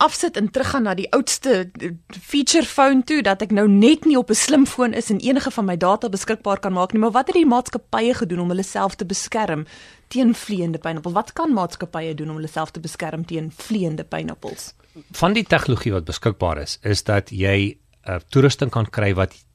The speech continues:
Speaker 2: wat die hele hommeltuig kan herset of kan, ehm, afskakel of die kommunikasie heeltemal kan verwar met wat hy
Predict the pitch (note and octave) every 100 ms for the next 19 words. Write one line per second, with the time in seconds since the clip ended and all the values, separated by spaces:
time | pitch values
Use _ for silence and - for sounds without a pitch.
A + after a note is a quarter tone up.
0 | - F#2 - F#2+ G2+ G3 B3 - - G2+
1 | C#3 C3+ - F#2+ - - F#2+ E2 - G#2+
2 | - - - - - G#2 - - G#2 F#2
3 | - - _ - G2 F#2 F2+ F#2+ - F#2+
4 | _ _ _ - - _ _ _ - C#3
5 | - - G#2+ - - F#3+ A2+ G#2+ - A2
6 | G#2+ C#3 C3 A#2+ - E3+ D#3 F2 D#2+ G2
7 | B2+ C3 A2+ G#2+ F#2+ F#2+ E2+ G2 E2+ E2+
8 | E2 F2+ F#2